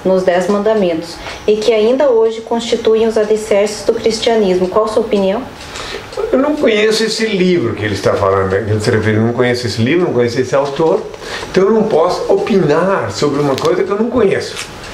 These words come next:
Speaker 2: Se um dia eu tiver tempo, alguém me alcançar esse livro, tiver tempo de lê-lo,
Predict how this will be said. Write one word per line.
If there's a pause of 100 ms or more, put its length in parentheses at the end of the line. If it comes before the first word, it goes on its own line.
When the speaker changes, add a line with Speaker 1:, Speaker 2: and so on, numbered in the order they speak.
(120)
Speaker 2:
Se
um
dia
eu
tiver (120)
tempo, (260)
alguém
me (800)
alcançar
esse
livro,
tiver
tempo
de
lê-lo,